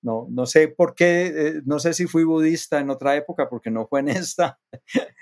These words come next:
de, donde aprendí del detachment, pero a mí los objetos no, no me llaman mucho la atención, no, no tengo mucha necesidad de ellos, y siempre he tenido lo suficiente para hacer lo que quiero. Entonces, siento que en ese sentido he sido muy afortunado, y es que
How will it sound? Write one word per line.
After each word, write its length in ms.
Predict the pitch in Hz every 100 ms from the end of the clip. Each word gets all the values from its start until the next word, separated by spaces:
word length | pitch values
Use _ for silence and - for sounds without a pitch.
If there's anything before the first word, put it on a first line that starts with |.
| - -
de, 220 | 147 151
donde 420 | 151 147 135 139
aprendí 400 | 127 139 127 135
del 220 | 143 156
detachment, 640 | 147 120 151 160 185 190
pero 160 | 180 127
a 40 |
mí 220 | 120 120 123
los 260 | 131 139
objetos 500 | 143 120 160 156 151
no, 440 | 139 139 135 131 127
no 200 | 123 123
me 160 | 123
llaman 360 | 120 139 135 135
mucho 220 | 127 135
la 100 | 123
atención, 560 | - 113 - 117 123 123
no, 160 | 98
no 220 | 123 110 107
tengo 280 | 151 151 127
mucha 240 | 127 120
necesidad 520 | 117 107 107 - 113
de 120 | 117 113
ellos, 320 | 127 - _ _ _ _
y 80 | 151
siempre 320 | 131 175 175
he 40 | 220
tenido 320 | 226 226 226
lo 100 | 185
suficiente 760 | - 156 156 131 175 165 156 180
para 200 | 151 120
hacer 260 | - 123
lo 120 | 131
que 140 | - 127
quiero. 340 | 156 117 87
Entonces, 520 | 92 - 110 143 139 _ _
siento 360 | - 151 135 151
que 60 | 151
en 100 | 135
ese 180 | 135
sentido 220 | 139 135 127
he 40 |
sido 200 | - 139
muy 240 | 139 151 143
afortunado, 680 | 139 127 - 135 156 117 104
y 100 | 104
es 160 | 104
que 240 | - 120